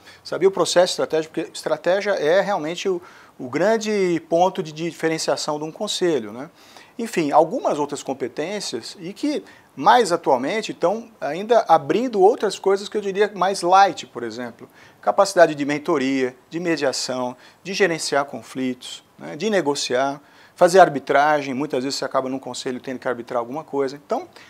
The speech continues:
há um rol de competências que eu diria que são complementares à de um executivo.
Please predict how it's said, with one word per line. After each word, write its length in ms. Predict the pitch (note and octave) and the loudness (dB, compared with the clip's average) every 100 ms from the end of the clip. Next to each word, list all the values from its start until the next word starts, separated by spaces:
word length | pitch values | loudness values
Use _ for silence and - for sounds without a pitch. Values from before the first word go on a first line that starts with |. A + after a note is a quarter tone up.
| - | -2
há 100 | F3 | 4
um 120 | A#3 | 4
rol 220 | F#3 G3+ A#3 | 8 8 8
de 80 | |
competências 760 | G#3 F#3+ D#3+ C3+ E3 G3 A3 F#3+ | 4 -2 0 -2 -4 -6 -8 -6
que 80 | G3 | -6
eu 20 | |
diria 260 | E3+ E3+ | -2 -2
que 60 | F#3 | -2
são 160 | - F#3+ | -4 -6
complementares 920 | - B3 C#4+ A3 F3+ C3+ C#3+ D#3+ F3+ | 0 2 4 2 0 -2 0 0 -2
à 40 | F#3 | -6
de 80 | |
um 60 | F#3 | -6
executivo. 580 | F#3 F#3+ G#3+ - A2+ | -6 -8 -10 -12 -12